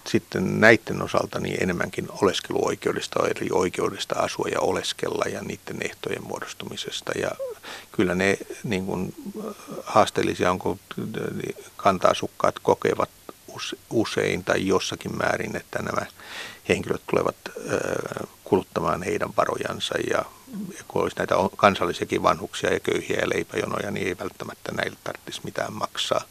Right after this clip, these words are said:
Mutta kun heillä on jossain määrin tai jossakin vaiheessa tulee oikeus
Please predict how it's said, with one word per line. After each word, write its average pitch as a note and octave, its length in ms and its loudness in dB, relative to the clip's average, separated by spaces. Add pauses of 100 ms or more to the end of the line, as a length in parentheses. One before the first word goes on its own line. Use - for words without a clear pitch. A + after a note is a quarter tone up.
(480)
Mutta G2 240 4
kun F#2+ 200 2
heillä F#2 380 8
on G2+ 220 6
jossain G#2 320 6
määrin F#2+ 420 6
tai G#2 180 8 (160)
jossakin A2 340 2
vaiheessa G2 320 4
tulee G#2 240 6
oikeus G#2 440 4